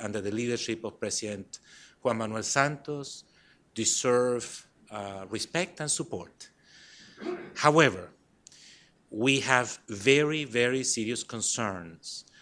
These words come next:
regarding the agreement on victims of the conflict. For this purpose, we will call the Justice Agreement,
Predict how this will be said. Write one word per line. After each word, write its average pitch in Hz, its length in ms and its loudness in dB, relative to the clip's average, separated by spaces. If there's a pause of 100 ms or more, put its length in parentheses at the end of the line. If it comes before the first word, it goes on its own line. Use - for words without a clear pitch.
(140)
regarding 123 600 2
the 113 440 -2 (400)
agreement 127 760 0
on 113 180 0
victims 123 760 0
of 113 80 -6
the 127 100 -2
conflict. - 640 -4 (520)
For 117 120 -8
this 123 180 0
purpose, 131 420 -4
we 123 100 0
will 113 140 2
call 113 300 0
the 110 180 -6
Justice 131 520 4
Agreement, - 640 -10